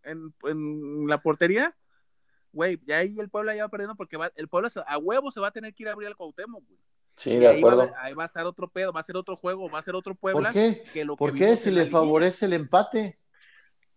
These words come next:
Speaker 1: Sí,
Speaker 2: Pero
Speaker 1: pero
Speaker 2: no los
Speaker 1: si
Speaker 2: goles
Speaker 1: el
Speaker 2: de
Speaker 1: Atlas le hace un
Speaker 2: visita.
Speaker 1: gol.
Speaker 2: Ajá.
Speaker 3: Ah,
Speaker 2: Es que sí, sí
Speaker 3: ok.
Speaker 2: es cierto, sí es cierto, Beto. La, eh, yo siempre he pensado eso. O sea, el gol de visita te chinga. O sea, si te va cero cero, el Atlas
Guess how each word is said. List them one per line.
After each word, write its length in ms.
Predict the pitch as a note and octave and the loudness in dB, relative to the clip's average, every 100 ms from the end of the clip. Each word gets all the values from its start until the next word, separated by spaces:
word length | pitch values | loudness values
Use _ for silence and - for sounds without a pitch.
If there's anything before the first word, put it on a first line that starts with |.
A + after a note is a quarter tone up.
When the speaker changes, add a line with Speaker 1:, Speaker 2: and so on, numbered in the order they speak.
| _ _ _ _ _ _ _ _ | _ _ _ _ _ _ _ _
Speaker 1:
Sí, 280 | - G#3 | -10 -10
Speaker 2:
Pero 180 | A#3+ C#3 C#3+ | 4 8 10
Speaker 1:
pero 40 | |
Speaker 2:
no 100 | C#3+ | 10
los 100 | E3 | 10
Speaker 1:
si 60 | E3 | 12
Speaker 2:
goles 160 | F3 F3 | 12 12
Speaker 1:
el 40 | |
Speaker 2:
de 60 | D#3+ | 10
Speaker 1:
Atlas 40 | |
le 140 | C#3+ | 8
hace 80 | - | 8
un 40 | D#3+ | 8
Speaker 2:
visita. 200 | D#3+ C#3 | 8 6
Speaker 1:
gol. 240 | B3 E4 _ _ _ _ _ - | 2 -8 _ _ _ _ _ -2
Speaker 2:
Ajá. 540 | G#2+ - C#3+ C#3+ - - | 0 6 6 6 0 -6
Speaker 3:
Ah, 180 | A2+ B2+ | -4 4
Speaker 2:
Es 120 | C3 | 6
que 100 | F3 | 6
sí, 160 | E3+ C3+ | 6 4
sí 100 | D3 | 6
Speaker 3:
ok. 60 | G#2+ | 8
Speaker 2:
es 40 | |
cierto, 640 | F3+ F#3 - F#3+ D3 - - | 10 8 10 8 10 6 0
sí 80 | D3 | 0
es 60 | D3+ | 4
cierto, 260 | E3 E3+ | 4 6
Beto. 340 | E3+ F3 D#3 - | 6 8 4 6
La, 280 | B2 A#2 - | 4 4 2
eh, 120 | - A#2 | -4 -4
yo 100 | C3+ | -2
siempre 280 | D3+ D#3 | -2 0
he 20 | E3 | 0
pensado 320 | E3 D#3+ D3+ | 2 4 6
eso. 320 | E3+ D#3 - _ _ _ _ _ _ - | 4 0 -6 _ _ _ _ _ _ 0
O 60 | |
sea, 120 | A2+ | 6
el 140 | C3 B2+ | 6 8
gol 180 | B2 C#3+ | 8 8
de 80 | |
visita 480 | E3+ D3 C#3+ D#3 D#3+ | 8 8 6 6 6
te 160 | D3+ - | 4 0
chinga. 400 | - C#3+ E3+ D#3+ | 0 4 8 8
O 40 | |
sea, 100 | C#3 | 8
si 160 | A#2+ A#2+ | 2 4
te 80 | C3 | 8
va 120 | D3 | 10
cero 180 | F3+ F3+ | 10 8
cero, 280 | G3 G3 G3 | 10 10 10
el 80 | |
Atlas 220 | C#3 D#3 | 8 6